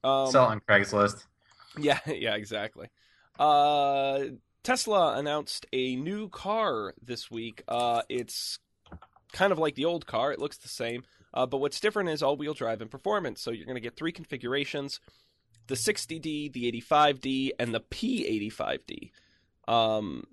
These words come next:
Speaker 1: the top of the line, the P eighty-five D, is a hundred and twenty thousand dollars. Um, but what you get for that is an all-wheel drive sports supercar. So beginning with the all-wheel drive,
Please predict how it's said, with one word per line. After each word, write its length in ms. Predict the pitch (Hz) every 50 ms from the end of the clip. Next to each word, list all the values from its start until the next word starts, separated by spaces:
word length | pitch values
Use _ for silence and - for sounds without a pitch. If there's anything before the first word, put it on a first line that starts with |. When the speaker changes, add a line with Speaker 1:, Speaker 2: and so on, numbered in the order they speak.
| _ _ -
Speaker 1:
the 140 | - 123 120
top 280 | - - 165 190 190 180
of 80 | 151
the 60 | 151
line, 300 | 143 147 147 139 139 139
the 80 | 127 120
P 220 | - - 156 147
eighty-five 340 | 143 139 127 - 113 110 107
D, 180 | - 127 127 127
is 120 | 120 117
a 60 | 113
hundred 420 | 110 - 185 220 240 208 214 202 165
and 120 | 147 143
twenty 440 | - - - 160 160 - - 131 120
thousand 480 | - - 139 139 135 131 127 104 110 110
dollars. 560 | 131 131 139 143 147 147 160 160 - - - - - - - - _ _ _ _ _ _ _ -
Um, 600 | 120 117 117 117 117 110 104 95 85 67 - - _ _ _ _ _ _ _
but 100 | - 135
what 220 | 135 147 143 - -
you 80 | 123
get 260 | 113 - 196 233 -
for 220 | - - - 147 123
that 360 | 101 82 64 73 85 - - _ - _ _ _ _
is 160 | 147 139 127 135
an 100 | 131 120 - -
all-wheel 600 | 139 147 156 175 190 170 170 165 160 156 156 165
drive 580 | 139 143 127 113 80 55 58 62 - - - - _
sports 840 | - - - - - - - - 147 151 160 170 - - - - - - -
supercar. 840 | - - - 185 170 - 120 104 - - - - - - - - - - _ _ - - _ _ _ _ _ _ _ _ _
So 220 | - - 147 135
beginning 340 | 131 156 165 202 214 233 226
with 120 | 208 185
the 80 | 170 156
all-wheel 280 | 151 147 139 131 127 123
drive, 380 | - 123 110 113 110 107 -